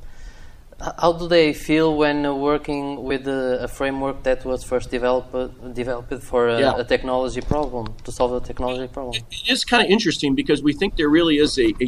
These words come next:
Speaker 2: need and, a need for this in some of the other industries. And many of them know about sort of the, uh, the worldwide, um,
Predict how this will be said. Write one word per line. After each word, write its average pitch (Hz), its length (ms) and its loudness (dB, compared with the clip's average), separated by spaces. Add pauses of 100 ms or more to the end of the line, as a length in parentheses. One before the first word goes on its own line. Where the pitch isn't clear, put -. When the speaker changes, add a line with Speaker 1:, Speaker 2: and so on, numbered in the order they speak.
Speaker 2:
need 160 300 4
and, 117 300 0
a 117 140 4
need 180 220 6
for - 140 -4
this 95 380 0
in 117 160 0
some 120 200 0
of 113 40 2
the 107 140 4
other 107 160 2
industries. 113 600 0 (420)
And 143 680 6
many 180 380 6
of 185 100 4
them 139 260 4
know 143 500 6 (340)
about 127 380 2
sort 135 160 0
of 120 120 0
the, 113 280 0
uh, 98 240 2
the 123 80 0
worldwide, 131 680 6 (180)
um, 104 560 0